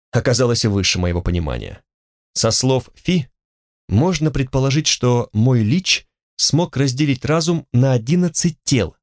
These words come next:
а затем свободно их контролировать. Мне и думать тяжело, столько потоков, а он ими устроил бойню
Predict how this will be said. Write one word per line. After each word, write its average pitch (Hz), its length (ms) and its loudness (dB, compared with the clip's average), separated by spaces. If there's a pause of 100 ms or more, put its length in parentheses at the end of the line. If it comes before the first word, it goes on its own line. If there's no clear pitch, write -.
(140)
а 113 160 2
затем 98 640 0 (260)
свободно 101 640 0
их 131 420 0 (180)
контролировать. 127 840 0 (640)
Мне 110 640 0 (180)
и 120 120 2
думать 107 580 0
тяжело, 95 540 -2 (200)
столько 113 460 0
потоков, - 640 -4 (400)
а 113 200 2
он 127 200 2
ими 151 280 2
устроил 156 500 0
бойню 127 520 0